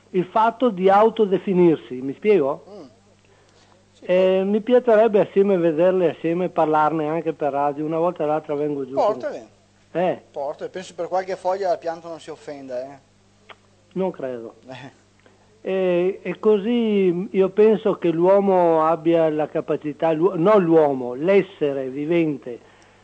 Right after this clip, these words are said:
Speaker 1: l'essere vivente senza distinzione per me ha il diritto e la capacità di autodefinirsi. Questa è una, è una mia <laughs>
Speaker 2: Eh.
Speaker 1: regola che fa forse ridere, ma per me va bene.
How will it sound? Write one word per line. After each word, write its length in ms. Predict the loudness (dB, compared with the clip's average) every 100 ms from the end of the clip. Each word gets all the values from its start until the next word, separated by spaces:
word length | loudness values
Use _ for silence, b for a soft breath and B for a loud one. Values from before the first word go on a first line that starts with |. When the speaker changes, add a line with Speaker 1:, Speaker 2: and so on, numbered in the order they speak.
| b
Speaker 1:
l'essere 720 | -4 2 2 0 0 2 4 4
vivente 560 | 2 4 4 4 0
senza 300 | 4 4 4
distinzione 960 | 0 -2 -2 -2 0 2 2 4 2 2
per 240 | 0 0
me 380 | 2 2 2 0 b b b _
ha 300 | -2 0 0 0
il 240 | -2 -2
diritto 580 | 2 4 6 4 2 2
e 40 |
la 120 | 2
capacità 760 | 0 -2 -2 -2 -4 0 0 0
di 180 | -2 0
autodefinirsi. 1300 | 2 2 0 -4 -4 -6 -4 -4 -6 -12 -14 -14 -16 _ _ -4
Questa 320 | 4 4 6
è 40 | 6
una, 280 | 6 4 0 B B
è 120 | 2
una 240 | 6 6
mia 600 | 6 6 6 6 2 0
<laughs> 800 | -6 -10 -4 -2 -2 0 -2 -4 B -6
Speaker 2:
Eh. 140 | 0
Speaker 1:
regola 520 | 4 4 6 6 4
che 100 | 2
fa 200 | 0 0
forse 420 | 0 -2 0 2
ridere, 460 | 4 4 4 4 4
ma 160 | 2 0
per 160 | 0
me 180 | 0 2
va 160 | 2 0
bene. 360 | -2 -4 -6